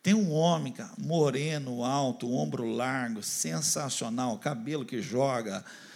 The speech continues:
uma coisa extraordinária. Chega lá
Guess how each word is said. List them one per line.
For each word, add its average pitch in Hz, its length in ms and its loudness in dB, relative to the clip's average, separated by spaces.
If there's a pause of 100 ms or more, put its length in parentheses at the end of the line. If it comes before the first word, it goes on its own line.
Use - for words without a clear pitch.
(300)
uma - 100 0
coisa 180 220 2
extraordinária. 160 920 6
Chega 196 340 6
lá 196 520 8